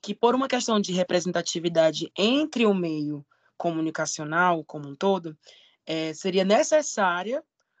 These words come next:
pra que a gente pudesse aparecer, pra que a gente pudesse estar ali protagonizando uma coisa que é nossa.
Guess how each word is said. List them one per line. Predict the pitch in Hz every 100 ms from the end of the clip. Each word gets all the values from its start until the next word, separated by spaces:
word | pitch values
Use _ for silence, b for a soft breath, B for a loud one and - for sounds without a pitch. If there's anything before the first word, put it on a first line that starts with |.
| _ _
pra | 190
que | 190 202
a |
gente | 190 190
pudesse | - 190 175 175 -
aparecer, | 175 175 165 - 180 175
pra | -
que | -
a |
gente | 156 151
pudesse | - 156 160 156 -
estar | - - 170
ali | 175 165 170 190 208
protagonizando | - 190 185 180 175 160 175 190 202
uma | 185
coisa | 190 180
que | 180 214
é |
nossa. | 220 147 -